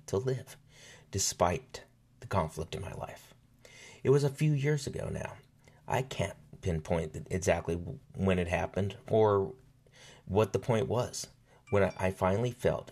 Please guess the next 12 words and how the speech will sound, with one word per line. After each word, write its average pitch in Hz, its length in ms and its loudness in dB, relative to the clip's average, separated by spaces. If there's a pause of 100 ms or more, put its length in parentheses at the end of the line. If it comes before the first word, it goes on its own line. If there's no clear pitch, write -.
a 95 120 -2
peace - 640 -6
inside - 640 -2 (400)
that 90 160 0
did 98 120 0
not 104 280 0
come 85 400 -4 (200)
and 92 140 -2
go 92 300 4
along 92 320 0
with 82 160 -6
my, 80 120 -4